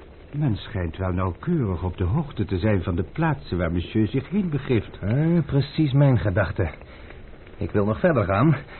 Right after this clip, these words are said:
Speaker 2: Men kan bijna niet weten dat ik hierheen zou gaan.
Speaker 1: Heeft monsieur misschien iets gezegd tegen die man in Kortrijk, waar we de lading afleverden?
Speaker 2: Oh, geen woord.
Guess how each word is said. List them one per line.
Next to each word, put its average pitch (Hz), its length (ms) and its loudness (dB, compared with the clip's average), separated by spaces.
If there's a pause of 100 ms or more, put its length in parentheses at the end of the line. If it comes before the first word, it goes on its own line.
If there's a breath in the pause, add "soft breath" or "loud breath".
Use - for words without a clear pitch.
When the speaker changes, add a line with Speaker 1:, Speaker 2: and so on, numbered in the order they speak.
(140 loud breath)
Speaker 2:
Men 139 300 6
kan 247 260 8
bijna 151 240 6
niet 127 180 4
weten 120 300 4
dat 110 120 2
ik - 60 0
hierheen 110 340 2
zou 87 140 -2
gaan. 76 200 -4 (680 loud breath)
Speaker 1:
Heeft 143 300 4
monsieur 127 340 6
misschien 123 340 2
iets 123 140 0
gezegd 120 320 2
tegen 113 200 4
die 120 100 6
man 123 180 4
in 113 120 4
Kortrijk, 143 440 0 (280 loud breath)
waar 123 140 0
we 127 60 2
de 131 120 4
lading 160 340 2
afleverden? 107 520 2
Speaker 2:
Oh, 82 240 -2
geen 80 240 -6
woord. 123 480 2